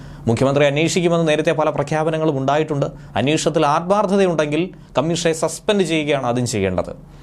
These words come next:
രാഷ്ട്രീയ ഗൂഢാലോചനയുണ്ടോ എന്നുള്ള കാര്യം ഗൗരവകരമായി തന്നെ അന്വേഷിക്കണം.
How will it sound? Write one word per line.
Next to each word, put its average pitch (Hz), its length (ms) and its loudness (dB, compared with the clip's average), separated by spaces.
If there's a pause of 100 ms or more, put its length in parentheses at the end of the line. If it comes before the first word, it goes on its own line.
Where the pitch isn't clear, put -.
(260)
രാഷ്ട്രീയ 175 400 2
ഗൂഢാലോചനയുണ്ടോ 175 960 2
എന്നുള്ള 160 260 0
കാര്യം 151 280 -2
ഗൗരവകരമായി 160 640 2
തന്നെ 143 140 0
അന്വേഷിക്കണം. 107 540 -4